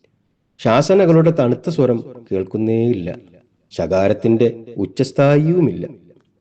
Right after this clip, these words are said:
"നീ ഒന്നും തിന്നില്ലല്ലോ?" എന്ന മെലിഞ്ഞ കൈവിളമ്പലില്ല. ദ്വാകളും ദിക്റുകൊണ്ടും നിവർന്നിരുന്ന നിസ്കാരപ്പായ മൂലയിൽ ചുരുണ്ടുകൂടിയിരിക്കുന്നു.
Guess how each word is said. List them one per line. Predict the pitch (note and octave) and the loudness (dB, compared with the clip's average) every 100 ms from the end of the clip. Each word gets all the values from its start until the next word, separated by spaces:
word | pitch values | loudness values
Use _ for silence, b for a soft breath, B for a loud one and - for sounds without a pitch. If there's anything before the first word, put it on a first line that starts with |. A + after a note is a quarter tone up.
| _ - - _ _ - | _ -20 -20 _ _ -2
"നീ | A#2 D#3+ | 4 6
ഒന്നും | G#3 G3 F#3+ F3+ F3+ | 6 6 4 4 2
തിന്നില്ലല്ലോ?" | C#3 F3 G3 F3 E3 D#3+ D#3+ | 4 4 2 2 2 4 4
എന്ന | D3 C#3+ C3 D3 C#3+ - | 2 0 -2 -10 -12 -4
മെലിഞ്ഞ | A2+ G#2 A#2+ C#3 D3+ - - | -2 0 2 4 4 0 -4
കൈവിളമ്പലില്ല. | G#2 A#2 C3+ D#3 D#3 D#3+ F#2+ E2+ - - - _ _ _ _ _ _ _ _ - | -2 2 2 4 4 4 2 -4 -8 -12 -20 _ _ _ _ _ _ _ _ -10
ദ്വാകളും | D#2+ F2 F#2 A2+ B2+ C3+ C#3 | -4 0 2 2 4 2 0
ദിക്റുകൊണ്ടും | G#2+ - G#2+ C3 C3+ D#3+ | -6 -2 2 2 4 4
നിവർന്നിരുന്ന | C#3 B2 C#3+ D#3 D3 C3+ | 4 4 2 2 2 2
നിസ്കാരപ്പായ | D#3 B2 - C3+ D3 D3+ B2+ A#2 - - - | 2 -2 -2 0 0 0 2 0 -4 -12 -12
മൂലയിൽ | G2+ G2 A2+ A#2 A2+ A2+ | -6 -2 0 0 0 -6
ചുരുണ്ടുകൂടിയിരിക്കുന്നു. | - F2+ G#2 B2+ A2 F#2+ F#2 E2 E2 E2 | -8 -6 -2 -2 0 -2 -4 -6 -8 -8